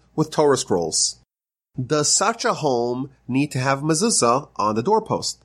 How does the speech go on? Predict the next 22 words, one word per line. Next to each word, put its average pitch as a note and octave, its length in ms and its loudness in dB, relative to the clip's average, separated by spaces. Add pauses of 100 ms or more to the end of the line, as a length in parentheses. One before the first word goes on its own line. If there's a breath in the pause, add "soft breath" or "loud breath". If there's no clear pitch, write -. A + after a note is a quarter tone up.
And D#3+ 80 2
of - 120 0
course, F3 600 2 (400 soft breath)
Moses C3+ 320 2
tells G3 280 2
him, B2+ 120 0
"Yeah, G3+ 160 4
of - 100 -2
course, C#3+ 240 2
why A#2 140 4
would A#2+ 140 2
this A#2+ 140 -4
house A2 200 2
be A2+ 80 -4
any A2+ 80 0
different? C3 240 0
Doesn't B2 160 2
matter A2+ 140 4
what G#2+ 100 -2
the G#2+ 60 -4
house A2 200 -4
contains. C#3+ 680 0